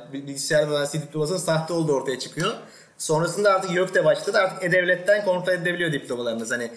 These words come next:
kayıtlara geçip oradan bir kontrol mekanizması konuldu.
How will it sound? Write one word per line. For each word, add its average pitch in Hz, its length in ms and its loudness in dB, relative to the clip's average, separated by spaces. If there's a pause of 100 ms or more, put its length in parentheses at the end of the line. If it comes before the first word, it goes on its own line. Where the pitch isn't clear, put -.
(160)
kayıtlara 143 440 2
geçip 143 300 -6
oradan 143 320 0 (380)
bir 135 220 -6
kontrol 135 360 -4
mekanizması 143 520 -2
konuldu. 151 500 -2